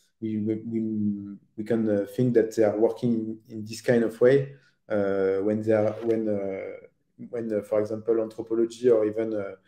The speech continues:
in, uh, art or design field, when, when we are, uh, mapping and, uh, and describing the, all the journey of a material, uh, through, uh, uh, many, uh, is, is raw, uh,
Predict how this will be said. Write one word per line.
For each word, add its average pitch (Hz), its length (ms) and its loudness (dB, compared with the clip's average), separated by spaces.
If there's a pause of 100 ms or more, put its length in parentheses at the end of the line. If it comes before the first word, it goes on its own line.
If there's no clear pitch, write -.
(280)
in, 113 160 -6
uh, 98 460 0 (100)
art 117 240 -6
or 107 120 -2
design 110 280 0
field, 127 260 0
when, 110 120 6 (140)
when 113 200 0
we 113 100 4
are, 104 400 2
uh, - 20 -6 (380)
mapping 120 460 0
and, 107 200 2
uh, 101 480 -2 (380)
and 113 100 -8
describing 120 540 4
the, 104 640 0 (160)
all 135 120 6
the 117 460 4
journey 123 420 4
of 113 200 0
a 110 40 -4
material, 117 600 0
uh, 104 440 -4
through, 113 360 -2
uh, 101 800 -6
uh, 101 260 0
many, 117 460 2
uh, 98 240 0 (560)
is, - 260 -20
is 113 180 -8
raw, 120 320 6
uh, 104 360 0